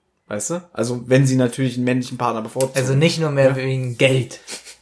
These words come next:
Speaker 1: Nein, sondern einfach, dass man sagt, wegen den,
Speaker 2: Ja.
Speaker 1: äh, die, das Gefühl, dass sie eine Partnerschaft gibt mit einem Mann und natürlich auch die,
Speaker 2: Mhm.
Speaker 1: die, das Drumherum, weißt du?
Speaker 2: Mhm.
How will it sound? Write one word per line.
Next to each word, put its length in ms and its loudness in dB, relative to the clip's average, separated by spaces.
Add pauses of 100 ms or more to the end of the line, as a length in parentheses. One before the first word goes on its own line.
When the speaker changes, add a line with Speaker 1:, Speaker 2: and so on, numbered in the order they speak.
(140)
Speaker 1:
Nein, 420 2
sondern 340 4
einfach, 460 0
dass 180 0
man 220 -2
sagt, 340 2
wegen 300 0
den, 240 -2
Speaker 2:
Ja. 200 -6 (200)
Speaker 1:
äh, 520 0 (460)
die, 560 -10
das 200 2
Gefühl, 240 0
dass 120 6
sie 80 0
eine 120 2
Partnerschaft 600 0
gibt 180 -4
mit 140 -10
einem 100 -12
Mann 280 0
und 100 -4
natürlich 460 -6
auch 180 -2
die, 420 -6
Speaker 2:
Mhm. 100 -10 (420)
Speaker 1:
die, 340 4
das 180 6
Drumherum, 540 4 (120)
weißt 220 -6
du? 80 -4
Speaker 2:
Mhm. 140 -8